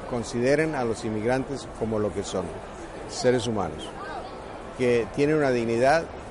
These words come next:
y, y que el, la Iglesia Católica, la, la doctrina cristiana, nos invita a, a darles hospitalidad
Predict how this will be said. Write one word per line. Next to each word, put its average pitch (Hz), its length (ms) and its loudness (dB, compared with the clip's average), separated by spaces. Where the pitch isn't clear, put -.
y, 120 220 2
y 127 220 0
que 120 280 2
el, 120 440 -2
la 123 120 2
Iglesia 131 440 2
Católica, 127 640 2
la, 98 100 0
la 110 160 0
doctrina 123 440 2
cristiana, 123 540 0
nos 113 240 -2
invita 139 520 0
a, 107 520 4
a 113 100 0
darles 139 580 2
hospitalidad 117 960 2